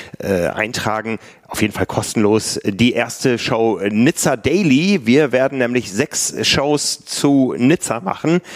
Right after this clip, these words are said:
Wir legen hier los aus Hamburg, bevor wir dann direkt von der Côte d'Azur berichten und das Ganze natürlich auch dann wenige Wochen später vom Ironman Hawaii. Wie gesagt, das Ganze zu finden. Unsere Live-Übertragungen sind kostenlos. Den T-V-Kalender, den gibt es nur zu sehen, äh, für Triathlon Plus Member. Da gibt's dann auch noch die große,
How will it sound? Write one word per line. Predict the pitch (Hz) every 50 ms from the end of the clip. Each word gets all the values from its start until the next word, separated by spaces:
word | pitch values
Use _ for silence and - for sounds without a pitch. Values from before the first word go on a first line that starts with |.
| - - - - - -
Wir | - - 107 104
legen | 110 120 139 151
hier | 143 131 120
los | 139 135
aus | 113 113 - -
Hamburg, | 123 131 143 147 131
bevor | - 117 - - 123 127
wir | 123 113
dann | 110 110 117 107
direkt | 110 - 117 -
von | - 120 110
der | 110 104 -
Côte | - - 123 - 113
d'Azur | 104 98 113 131 135 135 120
berichten | 110 131 117 127 123 - - - 123 120 120
und | 98 107 98 - -
das | 98 -
Ganze | - 104 117 - - 113
natürlich | 98 98 - - 147 139 131 127 - -
auch | 117 117 -
dann | - - 107 110 113 104 - - - - - - -
wenige | 107 107 107 104
Wochen | 95 101 - 113 -
später | - - - 101 113 - 113
vom | - - 101 80
Ironman | 80 107 113 107 101 98 -
Hawaii. | 90 92 90 92 104 123 135 135 113
Wie | 110
gesagt, | 107 110 113 107
das | 113 104 -
Ganze | 117 117 135 - 131
zu | - - 120
finden. | - - 151 151 151 151 147 - - - -
Unsere | - 107 120 110
Live-Übertragungen | 131 180 185 190 175 - - 143 139 139 135
sind | 127
kostenlos. | - 151 151 - - 135 131 135 139 131 -
Den | - 113 113 113 104 90 71 98 117 -
T-V-Kalender, | - 127 - 127 127 131 - 104 107 123 160 180 165 143
den | 131 127
gibt | 120 - - -
es | 117 - -
nur | 123 120
zu | - - 107
sehen, | 107 104 107 107 107 104 85 -
äh, | - 104
für | - - - 101
Triathlon | - - - - - - 87 90
Plus | - - - - -
Member. | 107 104 104 101 104 104 - - - - - -
Da | - 104
gibt's | 120 123 -
dann | - 120
auch | 127 127
noch | 123 113
die | 117 120
große, | 107 107 123 139 131 - 127 123 117